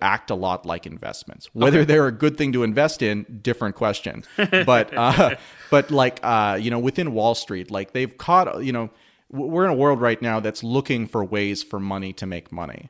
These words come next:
Speaker 2: <laughs>
Speaker 1: And
Speaker 2: Right.
Speaker 1: so Bitcoin has proven to be a pretty good thing for that so far. And over the last three months, we've seen a number of larger public companies who have come out and be like, "You know what?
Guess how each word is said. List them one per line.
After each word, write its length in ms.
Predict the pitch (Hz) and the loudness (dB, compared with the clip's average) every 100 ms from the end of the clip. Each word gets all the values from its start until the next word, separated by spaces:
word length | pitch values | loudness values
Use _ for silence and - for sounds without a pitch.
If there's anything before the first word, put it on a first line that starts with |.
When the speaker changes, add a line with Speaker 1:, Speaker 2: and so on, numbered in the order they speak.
| - | -14
Speaker 2:
<laughs> 100 | - 139 | -12 -6
Speaker 1:
And 180 | 113 | -4
Speaker 2:
Right. 100 | - | 0
Speaker 1:
so 500 | 131 113 110 101 98 - 113 | 2 4 4 2 0 -6 -10
Bitcoin 640 | 110 160 165 160 135 120 | 0 0 2 0 2 0
has 320 | 113 117 104 | 0 0 0
proven 340 | - 135 135 127 | -2 0 2 0
to 60 | |
be 100 | 113 | 0
a 60 | 113 | -2
pretty 260 | - 143 | -2 -4
good 400 | 113 120 135 117 107 _ _ _ | -2 0 0 -2 -14 _ _ _
thing 240 | - 123 113 | -4 -2 -2
for 140 | 110 | 2
that 180 | 107 101 | 2 2
so 160 | 107 | -2
far. 380 | 92 160 151 120 | 0 4 6 6
And 240 | 98 117 - | 4 -2 -2
over 200 | 139 139 | -2 0
the 80 | 135 | 2
last 400 | 127 123 - - | 2 0 -4 -6
three 200 | 117 117 | -2 -2
months, 240 | 110 107 | -2 -2
we've 140 | 139 | -4
seen 180 | 127 147 | -4 -6
a 80 | 110 | -4
number 560 | 110 110 113 113 101 - | -4 -4 -4 -2 -2 -2
of 160 | 92 | -4
larger 440 | 101 98 104 104 101 | -2 -2 -2 -4 -8
public 360 | - 107 101 | -6 -6 -6
companies 400 | - 139 123 113 | -6 -6 -4 -4
who 60 | 123 | -6
have 80 | - | -6
come 140 | 131 | -4
out 100 | 117 | -4
and 80 | 113 | -2
be 80 | 120 | 0
like, 180 | 113 | 0
"You 40 | 135 | 0
know 100 | 135 | 4
what? 320 | 160 170 - | 2 2 -12